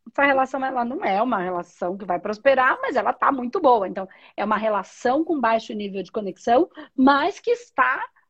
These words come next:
com alto nível relacional. Então, rola, deixa rolar.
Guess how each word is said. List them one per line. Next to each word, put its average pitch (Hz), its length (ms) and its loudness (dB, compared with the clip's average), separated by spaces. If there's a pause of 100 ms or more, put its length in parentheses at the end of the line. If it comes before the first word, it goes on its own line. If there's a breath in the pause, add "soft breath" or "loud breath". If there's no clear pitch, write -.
com 311 200 -2
alto 302 280 -2
nível 277 300 -8 (680)
relacional. 311 680 0
Então, 392 240 -6
rola, 233 440 6
deixa 262 240 -6
rolar. 330 220 -8